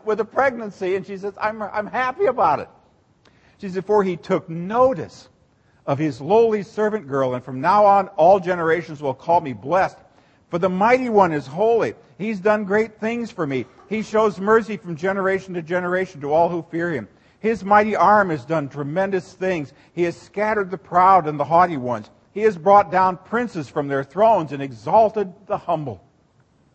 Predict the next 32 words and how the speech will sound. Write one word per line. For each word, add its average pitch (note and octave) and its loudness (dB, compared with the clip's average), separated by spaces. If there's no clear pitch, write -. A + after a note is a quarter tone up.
He A#2+ -8
has A2+ -12
filled A#3+ 0
the C#3+ 2
hungry C3+ -2
with A2+ -8
good A#2+ -6
things A#2 -6
and C#3 -4
has C3+ -6
sent G#3+ -4
the D#3 -2
rich F3+ 0
away E3+ 2
with C#3 -2
empty E3 -4
hands. C#3+ -8
He E3+ 0
has D3+ 0
helped A3+ 4
his E3 -4
servant G#3 -2
Israel F#3 -2
and C#3 -6
remembered F#3 0
to F#3+ -2
be E3 -2
merciful, D#3+ -2
for D#3+ 2
he F#3+ -2
has D#3 0
made F#3+ 0